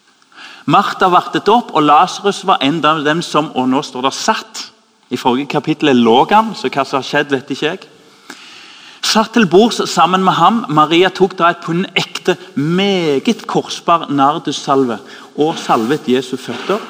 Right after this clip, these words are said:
og hun tørket hans føtter med sitt hår. Og hu-, huset ble fullt, hør nå, huset ble fullt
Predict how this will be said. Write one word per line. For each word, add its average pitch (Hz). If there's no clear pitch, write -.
og 123
hun 117
tørket -
hans 151
føtter 147
med 139
sitt -
hår. 247
Og 135
hu-, 151
huset 202
ble 151
fullt, -
hør 147
nå, 110
huset 147
ble 151
fullt 156